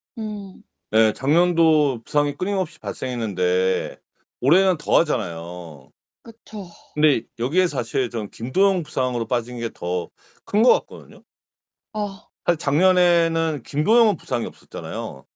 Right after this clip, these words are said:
Speaker 1: 그쵸,
Speaker 2: 네,
Speaker 1: 그쵸.
Speaker 2: 다른 선수들은 이렇게 부상이 계속 있었지만 작년 개막전부터 어, 나성범 선수 빠졌고 사실
Speaker 1: 음.
Speaker 2: 기아가 작년에 완전체가 한국 시리즈 때 완전체가 구축이 됐잖아요.
Speaker 1: 네.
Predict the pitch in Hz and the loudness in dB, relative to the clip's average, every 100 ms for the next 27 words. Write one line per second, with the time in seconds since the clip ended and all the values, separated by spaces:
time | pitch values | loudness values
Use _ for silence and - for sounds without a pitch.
0 | _ - 240 208 196 - - 180 208 220 | _ -10 -8 -8 -10 -10 -10 -2 0 4
1 | 160 180 175 156 160 147 143 139 135 98 | 4 2 0 -2 -4 0 2 2 -2 -8
2 | - 110 104 101 92 85 - - 127 120 | -4 -2 0 0 -2 -4 -8 -2 0 0
3 | 107 - 98 107 87 127 - 113 123 - | -4 -6 -8 -8 -6 -6 -6 -4 -4 -6
4 | _ _ _ 151 175 165 147 170 165 175 | _ _ _ 2 2 2 2 2 2 -4
5 | 147 123 131 120 113 95 - _ _ _ | -4 -4 -2 2 2 0 -6 _ _ _
6 | - 101 107 117 147 147 127 117 - 147 | -6 0 2 2 2 2 -2 -6 0 2
7 | 147 135 101 90 90 92 82 69 - _ | 2 0 -2 -2 -2 -2 -4 -8 -12 _
8 | _ _ 208 202 170 95 139 147 147 - | _ _ -4 0 0 2 2 4 2 -4
9 | 120 131 127 98 101 117 165 156 131 98 | -8 -6 -6 -4 -2 -2 -2 -4 -4 0
10 | 92 98 98 85 69 - _ _ _ _ | 0 0 0 -2 -6 -14 _ _ _ _
11 | _ - 233 233 - 226 214 165 160 151 | _ -2 -2 -2 -2 0 0 -2 -2 2
12 | 135 127 120 113 104 - _ _ - 113 | 2 2 2 0 -2 -12 _ _ -10 -2
13 | 143 147 135 - - 147 117 85 87 80 | 0 0 -2 -2 -8 -4 -2 -2 -4 -4
14 | 85 104 80 65 - _ _ 220 | -4 -4 -4 -8 -16 _ _ 0